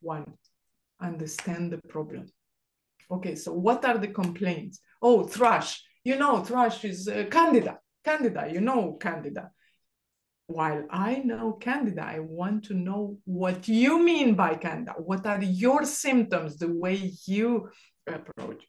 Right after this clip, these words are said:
candida? Yes, so the put a saying, "My problem is thrush," or "My saying is candida," it's already jumping to the co-, to the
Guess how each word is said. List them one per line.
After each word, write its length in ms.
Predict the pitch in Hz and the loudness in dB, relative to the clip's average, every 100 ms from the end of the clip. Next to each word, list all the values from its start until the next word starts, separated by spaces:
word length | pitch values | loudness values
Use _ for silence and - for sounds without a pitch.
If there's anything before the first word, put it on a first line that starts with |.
| - | -20
candida? 360 | - - - - | -20 -20 -20 -16
Yes, 300 | 170 202 214 | -8 -8 -6
so 160 | 190 170 - - - - - _ _ _ _ | -8 -10 -12 -20 -20 -20 -20 _ _ _ _
the 560 | 185 180 180 160 - - _ _ _ | -6 0 2 2 -4 -10 _ _ _
put 260 | - 247 - | -6 -6 -4
a 40 | |
saying, 540 | 220 - 247 262 214 180 | -4 4 6 6 2 2
"My 280 | 180 220 254 | 0 2 0
problem 520 | - 214 214 202 185 | -2 -2 0 -2 -2
is 280 | 180 170 - | -4 -6 -10
thrush," 380 | - 180 175 | -6 -6 -4
or 100 | 160 | -8
"My 180 | 151 170 | -6 -6
saying 420 | 190 - 185 175 | -6 -4 -2 -2
is 240 | 160 156 - | -4 -12 -12
candida," 440 | - 233 226 196 | -6 -2 -2 -4
it's 180 | - 185 | -8 -6
already 340 | 180 196 208 190 | -4 -4 -4 -6
jumping 640 | 165 196 214 214 214 208 | -6 -4 -2 -2 -4 -6
to 140 | - 208 | -8 -6
the 200 | 202 208 | -6 -8
co-, 340 | - 214 190 190 | -10 -8 -8 -10
to 120 | - | -8
the 420 | 208 190 202 208 | -4 -2 -2 -4